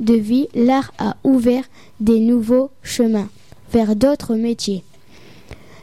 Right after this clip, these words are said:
L'informatique, graphisme, animation deux D ou trois D, effets spéciaux,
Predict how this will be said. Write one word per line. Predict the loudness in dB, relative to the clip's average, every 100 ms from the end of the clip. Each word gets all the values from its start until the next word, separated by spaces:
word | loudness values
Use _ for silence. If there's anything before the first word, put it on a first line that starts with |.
| 2
L'informatique, | 2 2 -2 -2 -2 -2 -4 -4 -6 -20 -16 -4
graphisme, | 0 0 0 0 0 0 -8 -14 -20 -12 0
animation | 2 4 2 0 -2 -2 -2 -2
deux | -6 0 2 2
D | 0 -2 -2 -4
ou | -4
trois | -2 0 0
D, | 2 0 -2 -8 -2
effets | -2 0 0 -2
spéciaux, | -2 -2 -2 0 0 0